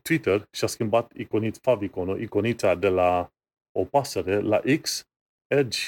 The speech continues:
browserul Edge a semnalat că ar putea fi probleme sau,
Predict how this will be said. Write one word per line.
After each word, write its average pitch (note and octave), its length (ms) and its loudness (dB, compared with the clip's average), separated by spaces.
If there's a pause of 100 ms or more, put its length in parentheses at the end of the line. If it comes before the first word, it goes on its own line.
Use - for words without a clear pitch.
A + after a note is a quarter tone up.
(100)
browserul A#2+ 520 0
Edge B2+ 280 0 (580)
a A2+ 240 0
semnalat G#2 500 0
că A#2 260 0
ar G#2+ 120 2
putea - 240 -2
fi A#2+ 220 -2
probleme G2 500 -2
sau, F#2+ 380 0